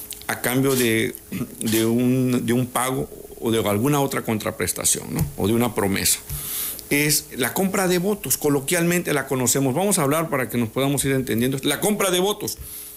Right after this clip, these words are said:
También se está dando el condi-, el condicionar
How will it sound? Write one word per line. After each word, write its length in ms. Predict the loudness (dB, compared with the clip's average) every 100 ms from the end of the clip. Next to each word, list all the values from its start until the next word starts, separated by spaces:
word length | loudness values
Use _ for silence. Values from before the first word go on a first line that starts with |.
| -18 -20 -8
También 320 | -2 2 2 2
se 80 |
está 200 | 0 0 2
dando 440 | 2 2 0 -2 -10 -20 -6
el 220 | -2 0
condi-, 360 | 0 0 2 0
el 340 | 2 2 0 -2
condicionar 800 | 0 0 0 2 2 2 0